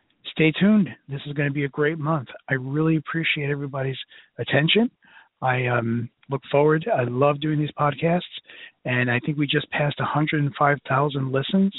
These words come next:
Okay, you guys are great, and, um, looking forward to continuing along. We're gonna just keep on keeping on.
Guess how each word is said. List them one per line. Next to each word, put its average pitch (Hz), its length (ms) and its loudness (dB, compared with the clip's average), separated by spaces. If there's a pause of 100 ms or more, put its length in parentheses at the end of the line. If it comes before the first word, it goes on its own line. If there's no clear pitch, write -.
(580)
Okay, 131 260 2
you 131 140 2
guys 131 280 4
are 120 60 -8
great, 123 400 0 (540)
and, 127 360 0
um, 123 380 2 (440)
looking 131 340 -8
forward 160 240 2
to 160 260 4
continuing 165 680 2 (160)
along. 156 400 4
We're 143 80 -4
gonna 135 220 0
just 143 200 -4 (500)
keep 156 160 0
on 156 160 4
keeping 165 300 0
on. 151 260 2